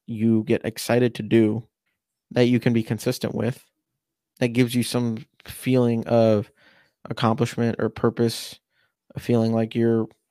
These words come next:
I don't know, doing something for yourself and your family or your significant other or the world. And when you reach that level, you keep going. And it all comes down to defining your why.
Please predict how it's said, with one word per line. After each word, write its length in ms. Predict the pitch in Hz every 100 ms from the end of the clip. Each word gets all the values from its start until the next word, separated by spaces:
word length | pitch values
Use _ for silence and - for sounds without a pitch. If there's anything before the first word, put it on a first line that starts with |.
| -
I 80 | 170
don't 100 | 127
know, 120 | 139
doing 320 | 123 151 147
something 280 | 131 123 113
for 140 | 113
yourself 460 | 110 - 113 135 -
and 300 | 113 113 -
your 100 | 113
family 600 | - 110 117 120 127 139
or 160 | 113
your 200 | 117 113 -
significant 500 | - 117 113 - -
other 300 | 110 123 117
or 40 |
the 80 | 110
world. 420 | 113 120 117 113 _ _ _ _ _ _ _
And 100 | 123
when 80 | 139
you 80 | 143
reach 200 | 165 -
that 160 | 123
level, 420 | 127 165 139 156 _ _ _ _ _ _ _ -
you 120 | 143
keep 200 | 185 160
going. 340 | 175 180 110 _ _ _ _ _ _ _ _ _ _ _ _ _ _ _ -
And 120 | 117
it 100 | 117
all 160 | 135 147
comes 300 | 147 139 127 _ -
down 340 | 123 131 120
to 420 | - 120 117 113 _ _ _ _ _ _ _ _ _ _ -
defining 400 | 127 127 117 117
your 120 | 107
why. 380 | 98 - -